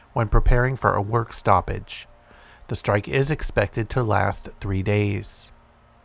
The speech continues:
The nurses' three-year contract expired in May, and today's strike follows a series of unsuccessful bargaining sessions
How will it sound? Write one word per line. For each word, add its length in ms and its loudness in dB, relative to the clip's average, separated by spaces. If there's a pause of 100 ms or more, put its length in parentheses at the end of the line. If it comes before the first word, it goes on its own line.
(1120)
The 100 2
nurses' 320 2
three-year 380 -2
contract 580 -2
expired 540 0
in 200 -2
May, 400 0 (320)
and 80 -14
today's 340 0
strike 300 0
follows 380 2
a 60 -6
series 420 0
of 100 0
unsuccessful 760 0
bargaining 440 0
sessions 560 -6